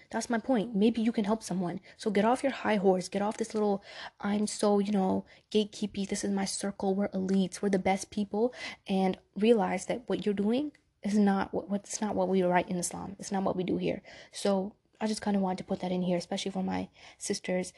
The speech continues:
because, you know, I don't know. I don't, I've never been on the men's side of a mosque. I have no clue what that looks like. But I just feel like men, when they're in the mosque, you know, they just stand next to each other. They just pray. And there's like, "Oh, hey, you wanna go out and eat?"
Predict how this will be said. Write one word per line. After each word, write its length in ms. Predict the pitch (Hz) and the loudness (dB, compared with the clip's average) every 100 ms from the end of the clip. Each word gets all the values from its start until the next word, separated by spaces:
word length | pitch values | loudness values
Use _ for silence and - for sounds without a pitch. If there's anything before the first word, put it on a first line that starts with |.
| - - | -16 -10
because, 480 | 185 185 185 190 | -6 -2 -2 -2
you 80 | 220 | -2
know, 260 | 269 262 - _ _ - | 0 -2 -6 _ _ -4
I 40 | |
don't 100 | 269 | 0
know. 180 | 277 226 226 | 2 2 0
I 40 | |
don't, 120 | 240 | -4
I've 120 | 226 | -2
never 200 | 220 240 | 0 2
been 180 | 208 196 | 2 2
on 140 | 185 180 | 0 2
the 40 | |
men's 220 | 170 170 | 2 0
side 140 | - - | -4 -4
of 60 | |
a 40 | 175 | -2
mosque. 340 | - - - | -2 -4 -4
I 40 | |
have 120 | 196 185 | -2 2
no 140 | 175 | 2
clue 180 | 175 175 | 2 -2
what 100 | 175 | -2
that 140 | 165 | -4
looks 200 | - - | -6 -10
like. 220 | - 180 - - - | -12 -12 -14 -14 -6
But 100 | 214 | -2
I 60 | 240 | -2
just 260 | 302 - | -2 -6
feel 140 | - 233 | 0 2
like 160 | 185 | 4
men, 460 | 175 185 180 185 196 - - | 4 4 4 0 -6 -14 -4
when 140 | 185 | 4
they're 80 | 254 | 6
in 80 | 254 | 6
the 40 | |
mosque, 440 | 180 185 196 - - _ _ _ _ _ | 4 4 0 -4 -12 _ _ _ _ _
you 80 | 233 | 2
know, 80 | 254 | 6
they 100 | 254 | 8
just 160 | 269 | 6
stand 220 | - 220 220 | 4 2 2
next 140 | 208 | 0
to 40 | |
each 100 | 220 | -2
other. 160 | 214 196 | 0 2
They 100 | 190 | 4
just 200 | 202 - | 2 -2
pray. 260 | - 170 156 | 2 4 4
And 80 | |
there's 200 | 160 175 | 4 2
like, 160 | 180 175 | 0 2
"Oh, 80 | 208 | 2
hey, 180 | 202 196 | 4 4
you 80 | |
wanna 160 | 170 175 | 4 4
go 80 | 180 | 4
out 100 | 175 | 4
and 100 | - | 2
eat?" 280 | 170 202 | 0 0